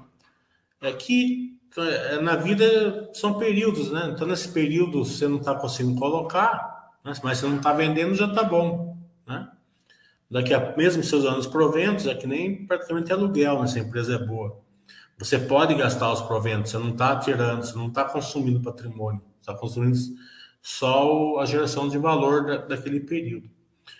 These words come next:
É, daqui a pouco você,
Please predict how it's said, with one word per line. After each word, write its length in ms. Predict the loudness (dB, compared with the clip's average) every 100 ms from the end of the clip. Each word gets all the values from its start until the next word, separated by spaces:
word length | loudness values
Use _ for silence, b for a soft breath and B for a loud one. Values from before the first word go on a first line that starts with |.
| B B B -10
É, 320 | -6 -6 -8 -14 _ -4
daqui 200 | 0 2
a 40 |
pouco 380 | 6 6 6 4
você, 960 | 4 2 0 2 2 2 -2 -6 -14